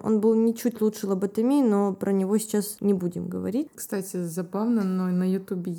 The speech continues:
Speaker 2: есть видео, где он проводит, э, операцию лоботомии. Он тоже там без перчаток. И это, м, неприятное зрелище.
Speaker 1: Я бы не удивилась, если бы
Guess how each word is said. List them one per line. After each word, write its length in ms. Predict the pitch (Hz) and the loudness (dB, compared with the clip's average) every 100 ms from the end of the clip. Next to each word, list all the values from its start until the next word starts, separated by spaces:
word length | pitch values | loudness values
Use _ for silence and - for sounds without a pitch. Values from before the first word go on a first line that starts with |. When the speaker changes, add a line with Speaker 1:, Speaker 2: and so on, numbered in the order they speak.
| - | -2
Speaker 2:
есть 360 | 175 165 - | -2 -2 -6
видео, 540 | 156 151 160 147 143 147 | -10 -8 -8 -6 -8 -6
где 200 | 147 151 | -6 -6
он 120 | 147 | -6
проводит, 460 | 143 143 139 135 - _ - | -6 -6 -6 -8 -10 _ -10
э, 220 | - 160 | -8 -6
операцию 420 | 156 - 139 - 147 | -8 -8 -8 -6 -6
лоботомии. 420 | 147 147 185 220 | -4 -2 2 2
Он 120 | 170 | 2
тоже 300 | 170 170 151 | 0 0 -2
там 240 | 143 151 147 | -4 -4 -4
без 160 | 147 | -6
перчаток. 720 | - 175 151 185 202 202 151 - _ _ - | -6 -6 -4 -2 -2 -4 -8 -10 _ _ -8
И 360 | 165 165 165 160 | -4 -2 -2 -4
это, 340 | 165 - 165 151 - - | -6 -8 -8 -8 -18 -14
м, 380 | 151 127 165 156 | -10 -8 -6 -2
неприятное 540 | 180 175 175 151 147 | 0 0 0 -2 -4
зрелище. 540 | 147 147 143 143 - 147 - - | -4 -4 -4 -6 -10 -12 -14 -10
Speaker 1:
Я 200 | 214 226 | 0 2
бы 120 | 214 | 4
не 80 | 226 | 4
удивилась, 400 | 226 214 254 247 | 4 4 2 2
если 140 | 214 | -2
бы 80 | 214 | -6